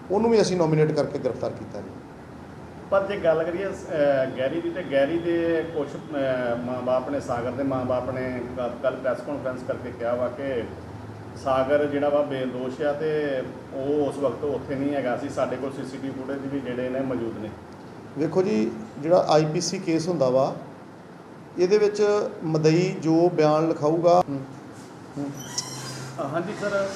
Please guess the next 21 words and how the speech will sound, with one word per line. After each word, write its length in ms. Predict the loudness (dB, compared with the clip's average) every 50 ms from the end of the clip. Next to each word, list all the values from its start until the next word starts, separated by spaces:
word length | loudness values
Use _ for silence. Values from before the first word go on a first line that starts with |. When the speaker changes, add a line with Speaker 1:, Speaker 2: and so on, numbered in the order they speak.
| -4 -2
Speaker 2:
ਜਿਹੜਾ 540 | 0 0 2 4 4 4 4 4 4 2 0 -2
ਉਹਦੇ 160 | -2 -2 -2 -2
ਮਾਂ 160 | 0 -2 -2 -2
ਪਿਓ 120 | -2 -4
ਨੇ 60 | -4
ਪ੍ਰੈਸ 220 | -4 -2 -4 -4 -4 -6 -8
ਕਾਨਫਰੰਸ 380 | -8 -6 -4 2 2 4 4
ਕੀਤੀ 340 | 4 0 -2 -4 -6 -6 -6
ਆ, 60 | -4
ਉਹਦੇ 260 | -4 -6 -6 -8 -10 -8 -6
ਬਾਰੇ 180 | -4 -4 -4 -4 -6 -8
ਕੀ 80 | -10 -8
ਕਹਿਣਾ 160 | -6 -6 -6
ਚਾਹੋਗੇ 360 | -6 -4 -4 -4 -4 -4 -6 -6 -4
ਕਿ 60 | -4
ਉਹਨਾਂ 280 | -4 -2 -2 -2 -2 -2
ਕਿਹਾ 160 | -2 -2 -4
ਕਿ 140 | -2 -2 -2
ਉਹ 60 | 0
ਨਿਰਦੋਸ਼ 500 | 0 0 0 -2 -2 -4 -4 -4 -4 -6
ਹੈਗਾ 240 | -6 -4 -4 -6